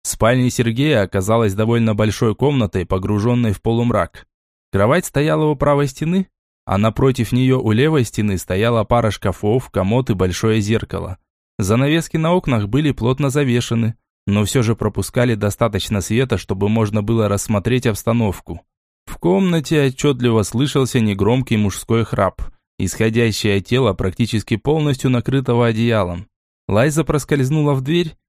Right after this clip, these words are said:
и тихо на цыпочках подошла к кровати. На ней и правда спал Сергей.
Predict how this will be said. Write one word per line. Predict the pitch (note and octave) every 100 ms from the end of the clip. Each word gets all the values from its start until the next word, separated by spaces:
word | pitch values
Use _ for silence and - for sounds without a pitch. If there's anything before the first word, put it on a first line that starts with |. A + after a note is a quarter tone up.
| _ -
и | B2+
тихо | G3 G3 E3
на | E3
цыпочках | - G#3 F3 - D#3+ C#3+
подошла | B2 A#2 - C#3 D3+
к | -
кровати. | C3+ C3+ C3 F#2 - G2+ - _ _ _
На | G2 G2
ней | A2+ D#3+
и | A2
правда | G2 A2 B2
спал | G2 - G2 A2
Сергей. | A2+ G#2 G2+ F2+